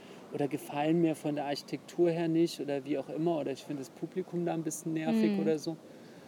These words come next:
Speaker 1: Und das, äh, das ging mir da immer nicht so. Und das, finde ich, ist so ein erholsamer Aufenthalt. Das ist jetzt nicht reine Erholung, weil ich meistens halt mit einem Zweck dahin gehe. Heute ein Buch ausgeliehen oder so.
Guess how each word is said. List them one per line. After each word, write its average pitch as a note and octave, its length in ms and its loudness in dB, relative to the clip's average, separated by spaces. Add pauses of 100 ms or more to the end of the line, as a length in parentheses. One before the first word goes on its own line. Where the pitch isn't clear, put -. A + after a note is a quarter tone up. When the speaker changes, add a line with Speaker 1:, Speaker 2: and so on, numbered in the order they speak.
(320)
Speaker 1:
Und C#3 200 -2
das, C#3 260 0
äh, D3 240 -2
das C#3+ 200 -6
ging D#3 180 2
mir D3+ 100 4
da D3 240 2
immer C#3+ 160 0
nicht F3 220 4
so. A3 320 2
Und D#3+ 160 -2
das, D#3+ 180 -2
finde F3 260 6
ich, - 160 0 (420)
ist - 240 -2
so D#3 340 4
ein E3 80 0
erholsamer D3 760 8
Aufenthalt. C#3 560 2
Das C3 100 -6
ist C#3+ 140 -6
jetzt D3 220 2
nicht E3 260 4
reine D3+ 280 6
Erholung, D#3+ 580 8
weil - 140 6
ich - 120 -2
meistens D3+ 420 2
halt D3 200 2
mit D3 120 2
einem C#3 140 4
Zweck D3+ 300 2
dahin C3+ 320 2
gehe. C#3 200 2
Heute C#3+ 220 0
ein C3 80 -6
Buch D#3+ 180 4
ausgeliehen D#3 580 2
oder D3 240 2
so. D3 200 2